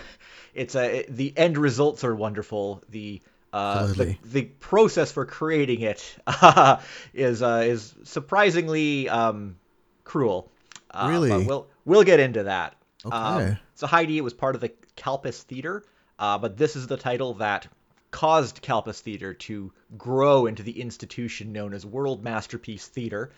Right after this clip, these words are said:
Speaker 2: Okay,
Speaker 1: Uh,
Speaker 2: so that's,
Speaker 1: and
Speaker 2: that's what he was, huh? 'Cause I, I was under the impression he was a world masterpiece.
Speaker 1: It is World Masterpiece Theater, but before Wor-, before World Masterpiece Theater started on Fuji T V, it was just called Kalpis Theater because it was, well, it was always just there to advertise Kalpis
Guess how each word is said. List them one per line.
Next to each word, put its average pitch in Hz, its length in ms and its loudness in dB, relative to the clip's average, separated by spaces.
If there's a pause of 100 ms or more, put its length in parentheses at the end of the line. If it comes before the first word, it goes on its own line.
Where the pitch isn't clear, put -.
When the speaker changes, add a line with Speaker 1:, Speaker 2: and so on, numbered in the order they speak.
(420)
Speaker 2:
Okay, 117 160 -4
Speaker 1:
Uh, 104 120 2
Speaker 2:
so 107 60 4
that's, 156 160 4
Speaker 1:
and 120 100 -2
Speaker 2:
that's 226 160 -4
what 294 100 0
he 185 60 2
was, 127 360 2
huh? 165 140 2
'Cause 180 160 0
I, 156 60 2
I 147 180 2
was 185 160 2
under 226 180 4
the 180 60 4
impression 175 360 0
he 160 40 4
was 127 180 2
a 120 80 4
world 120 300 4
masterpiece. - 720 -2 (100)
Speaker 1:
It 151 120 4
is 226 140 8
World 190 240 0
Masterpiece 127 440 -6
Theater, 113 180 -12
but - 180 -10
before 214 600 -10
Wor-, 107 240 -12 (260)
before 196 360 -4
World 139 280 -4
Masterpiece 131 460 -8
Theater 151 240 -12
started 143 320 -10
on 104 140 -8
Fuji 113 340 -10
T 110 180 -14
V, 123 240 -14 (160)
it - 60 -6
was 156 120 -2
just 147 180 -8
called 123 260 -4
Kalpis 185 440 -6
Theater 98 300 -16
because 101 260 -12
it 110 80 -10
was, 104 280 -14 (420)
well, 123 200 -2 (100)
it - 80 -4
was 160 240 0
always 131 500 4
just - 240 -12
there 107 160 -4
to - 160 -10
advertise 101 580 -6
Kalpis - 680 -10